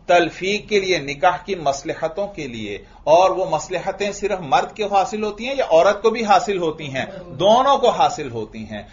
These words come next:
Speaker 1: इसी तरह वन निकाह अली जम्मी, और निकाह जो है मिलाने के लिए है, जोड़ने के लिए है। तो निकाह भी क्या करता है?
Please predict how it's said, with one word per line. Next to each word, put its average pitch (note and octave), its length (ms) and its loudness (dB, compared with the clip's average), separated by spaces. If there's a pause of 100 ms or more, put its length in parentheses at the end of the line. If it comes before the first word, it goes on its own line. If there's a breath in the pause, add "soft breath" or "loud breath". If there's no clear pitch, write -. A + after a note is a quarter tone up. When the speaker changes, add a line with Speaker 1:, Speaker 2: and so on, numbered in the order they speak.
(160 soft breath)
Speaker 1:
इसी F#3+ 200 -6
तरह A3+ 380 2
वन F#3+ 220 0
निकाह G#3 480 2
अली G3 180 4
जम्मी, F3 640 0 (180 loud breath)
और D3+ 160 2
निकाह F3 420 0
जो G3 140 -4
है G#3 220 -4
मिलाने D3+ 500 0
के D#3 180 -8
लिए B2+ 220 -6
है, A#2 160 -2 (120)
जोड़ने D3+ 480 -2
के C#3+ 180 -8
लिए A#2 240 -8
है। G#2 200 -6 (360 loud breath)
तो D#3+ 260 0
निकाह G3+ 380 -2
भी G#3+ 140 -8
क्या A3 200 2
करता G#3+ 380 2
है? E3 200 2